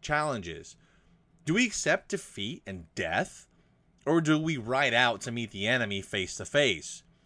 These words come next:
If you meet your end, let it be in the most glorious fashion. People are remembered for the acts they conduct, which are out of the ordinary and are oftentimes dangerous.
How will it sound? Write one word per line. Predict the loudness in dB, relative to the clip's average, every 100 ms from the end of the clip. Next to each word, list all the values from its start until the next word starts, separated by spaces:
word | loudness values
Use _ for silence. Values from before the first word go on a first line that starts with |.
| _ _ _ _ _
If | 0 0 0
you | -4
meet | -2 -4 -4 -2
your | 0 4
end, | 4 2 -2 -10 -16 _ _ _ _ _ _
let | 0 4 4
it | 2
be | -4 -4 -4
in |
the | -4
most | -4 -6 -4
glorious | -4 -2 -2 -4 0
fashion. | 2 2 0 -6 -8 -18 _ _ _ _ _ _ _
People | -4 0 2
are | 4
remembered | 2 2 0 2 0 -2 -4
for | -6 -6
the | -6 -4
acts | -2 -2 -2
they | -8 -6
conduct, | -4 -4 2 4 4 0 -10 -20 _ _ _ _ -8
which | -4 -2
are | -2 0
out | 0 0 -2
of | -8 -6
the | -4
ordinary | -2 -2 -4 -4 -4 -6 -8
and | -4 -4
are | -2
oftentimes | 0 -2 -2 -8 -6 -6 -6 -6
dangerous. | -2 -2 -2 -6 -8 -10 -12 -14